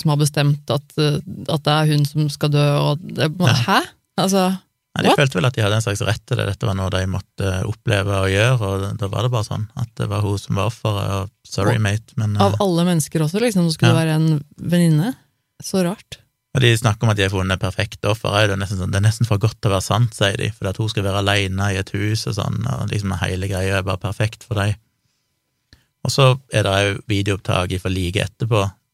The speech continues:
Speaker 2: når de stikker fra huset. Og det er jo sånn, du hører han ene, jeg husker ikke hvem det er, de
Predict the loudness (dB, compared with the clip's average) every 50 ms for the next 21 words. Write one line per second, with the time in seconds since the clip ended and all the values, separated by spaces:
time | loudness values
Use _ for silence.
0 | _ _ _ _ _ -8 -6 -6 -6 -4 -4 -6 -6 -6 -4 -6 -6 -4 -2 -2
1 | 0 0 0 0 0 -2 -4 -4 -6 -6 _ _ _ _ _ _ _ _ _ _
2 | _ _ _ _ _ _ _ _ _ _ _ _ _ -2 2 4 4 6 6 4
3 | 4 2 0 0 0 0 0 -2 -2 0 -2 0 0 -2 -2 -2 -2 -4 -4 -6
4 | -6 -6 -6 -4 -2 -2 0 0 2 2 2 2 2 0 -2